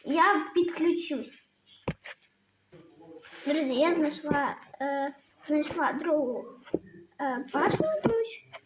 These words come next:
ця башня, фізична башня, вона дуже важка. Вона дуже важка. Е, тож дивіться, це так світиться навіть мій скін. Дивіться, яке тут небо. Ух ти,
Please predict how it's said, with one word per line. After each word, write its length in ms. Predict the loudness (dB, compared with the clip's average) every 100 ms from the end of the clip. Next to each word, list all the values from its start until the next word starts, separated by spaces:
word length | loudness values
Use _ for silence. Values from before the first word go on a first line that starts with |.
| -10 -8 -8 -10
ця 320 | -2 0 2 0 -4 -8 -2
башня, 440 | 0 0 0 -4 -4 -12 _ -8 -8 -8
фізична 600 | -12 -14 -20 -6 -2 0
башня, 460 | 2 0 0 -8 -14 -20 _ _
вона 140 | 0 2
дуже 200 | 0 0
важка. 500 | -4 -6 -6 -6 -10 _ -20 -20 _ -10
Вона 200 | -6 -4
дуже 140 | -6
важка. 260 | -6 -8 -10 -18 -20 -20 _ -4
Е, 420 | 0 2 2 0 -4 -12 _ _ _ _ _ _ _ _
тож 240 | 0 0 2
дивіться, 440 | 2 2 0 -6
це 260 | -2 -2 -4 -18 _ _
так 180 | -2 -2
світиться 440 | 0 0 0 0
навіть 300 | 4 4 4
мій 160 | 0 -2
скін. 500 | -4 -8 -4 -4 -6 -18 _ _
Дивіться, 300 | -10 -10 -8
яке 120 | -6 -6
тут 100 | -4
небо. 840 | -4 -2 -6 -8 -2 -2 0 -4 -6 -12 _ _
Ух 200 | -10 -10
ти, 580 | -4 0 4 4 2